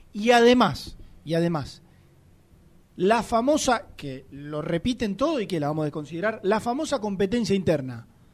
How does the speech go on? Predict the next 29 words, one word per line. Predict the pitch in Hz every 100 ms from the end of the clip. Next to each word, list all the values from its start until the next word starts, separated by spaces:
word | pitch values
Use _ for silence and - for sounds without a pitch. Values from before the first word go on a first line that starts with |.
| _ _ _ _ _ _
para | - 160
que | 156
el | 170
lateral | 175 196 220
derecho, | 214 208 190
el | 170
cinco, | - 208 160 170
el |
ocho, | 196 180 175
el | 160
diez, | 196 208 214 - - - - -
haga | 156 175
así | 175 214
y |
diga, | 220 165 147
"Oh, | 190 160
mierda, | 131 190 135
este | 180
está | 165
volando. | 139 156 247 135 120 113
Yo | 202 214
si | -
no | 139 175
estoy | - 180
al | 143
diez, | 135 247 277 -
voy | 208
para | - 143
afuera. | 262 277 123